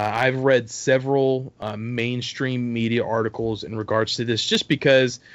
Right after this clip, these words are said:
uh, you know, serving in the Army and then also being in law enforcement, I always try and know what the other side is thinking. So that way, if I'm ever, uh, in a, uh,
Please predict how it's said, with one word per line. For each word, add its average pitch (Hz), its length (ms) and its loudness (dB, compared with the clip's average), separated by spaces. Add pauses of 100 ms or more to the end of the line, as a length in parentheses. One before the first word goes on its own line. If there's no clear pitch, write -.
(200)
uh, 107 360 0
you 120 120 -8
know, 110 80 -2
serving 135 320 4
in 127 80 0
the 117 40 -2
Army 123 600 -2
and 110 100 -6
then 107 120 -4
also 110 640 -2
being 110 260 -4
in 107 100 -2
law 110 140 0
enforcement, 110 720 -4
I 107 80 -4
always 156 260 4
try 131 220 2
and 113 140 0
know 110 240 4
what 110 420 0
the - 100 -4
other 113 240 0
side 101 300 -2
is - 80 -8
thinking. 98 440 -8
So 120 180 -4
that 117 140 2
way, 110 380 2 (320)
if 107 100 -6
I'm 113 140 0
ever, 113 480 0 (320)
uh, 98 360 -4 (120)
in 127 240 -2
a, 110 60 -2
uh, 101 380 -4